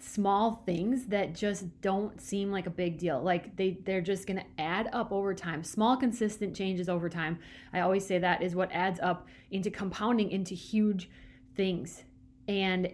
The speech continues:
it's new doors opening in your life, new opportunities that you didn't even know that you could take or that were there, or maybe that you even didn't even know you wanted to do. But you don't need to grasp that part right now. Just know that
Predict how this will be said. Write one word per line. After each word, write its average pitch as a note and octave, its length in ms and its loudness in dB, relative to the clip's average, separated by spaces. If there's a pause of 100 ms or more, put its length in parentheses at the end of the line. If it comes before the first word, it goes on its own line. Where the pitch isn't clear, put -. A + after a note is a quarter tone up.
(120)
it's F#3+ 180 0
new G3 360 4
doors F#3 320 2
opening F3+ 360 0
in F3+ 80 2
your F3 100 2
life, F3 300 2
new F#3+ 120 0
opportunities F#3 580 0
that - 100 -4
you F3+ 80 -2
didn't F3+ 160 0
even F3 200 0
know F3 240 2
that F#3 140 0
you F3 140 2
could E3+ 160 -6
take F3+ 360 -2
or F#3 100 -2
that E3+ 200 -4
were F3 140 -2
there, F3 340 2
or F3+ 60 -2
maybe G#3+ 320 2
that A#3+ 120 0
you G#3 120 2
even F#3+ 340 0 (220)
didn't G3+ 160 0
even F#3 180 2
know F#3 80 0
you F3+ 160 2
wanted E3 440 0
to E3+ 100 -6
do. A3 360 2 (380)
But - 320 4 (840)
you G#3 100 2
don't G3+ 160 2
need G3+ 120 2
to F#3+ 60 4
grasp E3 460 0
that D#3+ 300 0
part - 400 -2 (200)
right F3 200 -2
now. F3 380 -2 (360)
Just F#3+ 240 -4
know F#3+ 220 0
that F3+ 280 2